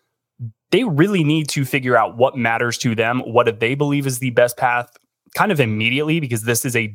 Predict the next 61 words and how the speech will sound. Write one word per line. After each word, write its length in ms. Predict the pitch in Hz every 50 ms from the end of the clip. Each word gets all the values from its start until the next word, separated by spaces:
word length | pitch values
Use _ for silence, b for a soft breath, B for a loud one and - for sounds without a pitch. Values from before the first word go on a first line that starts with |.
| - -
different 340 | 127 117 - 151 135 123 -
situation 800 | - - 135 120 - 120 107 107 117 123 - - 165 175 175 170 _ _ _ _ _ -
than 220 | 127 117 120 117
the 80 | 113 113
one 500 | 113 117 120 117 117 117 117 117 - -
that 160 | - 120 113
the 60 | -
Falcons 360 | - - 123 120 117 131 123 107
were 140 | 117 117
in 120 | 117 113 110
when 120 | 110 110
Arthur 300 | - 123 120 107 - 110
Smith 280 | - - 139 131 123 -
was 120 | 147 131
hired. 360 | - 147 143 147 160 156 151 - b b b b b b b
So 220 | - 160 156 170 -
it's 160 | 175 170 170
gonna 160 | - 226 226
be 120 | 185 208 202
a 40 |
little 280 | 196 175 156 165 185 190
bit 120 | 180 190
of 80 | 185 175
a 40 | 170
different 480 | 139 127 143 139 - 175 165 160 - _ _ _ _ _ _ _ _ _ _
feel 440 | - - - - 127 131 160 180 180 170
to 120 | - -
this 160 | 156 160 147
coaching 340 | - - 151 175 - 175 127
search. 440 | 113 - 107 104 - - - - - -
Um, 460 | 120 110 107 107 104 104 107 107 107 -
I 100 | 123 110
think 240 | - - 135 131 127
there 100 | 139 127
are 40 | 120
a 60 | 113
lot 220 | 113 117 120 117
more 420 | 113 110 110 110 113 117 127 131 123
questions. 640 | - - 113 117 - - 175 185 208 202 - - - _ _
In 80 | - 123
a 60 | 117
weird 260 | 113 120 120 127 123
way, 140 | 127 127 123
the 100 | 120 117
plan 360 | - - - 127 120 117 120
was 120 | 113 107 -
clear 640 | - - - - 117 110 120 139 156 170 170 - -
in 100 | 143 131
twenty 300 | 120 - 135 123 120 123
twenty-one 540 | - - 135 127 120 110 113 117 127 147 135
because 440 | 123 120 104 - - 123 110 104 107
you 220 | 110 113 127 131
were 140 | 127 127 113
so 280 | - - - 139 131 123
confined 640 | - - 107 98 - - 113 107 113 123 139 147
salary 380 | - - 117 107 110 113 117 120
cap 220 | - 123 123 - -
wise 320 | 131 131 131 143 139 -
and 240 | - 120 113 104 98 131
roster 380 | 123 107 107 113 - - 156
wise 420 | 156 156 156 165 190 208 208 -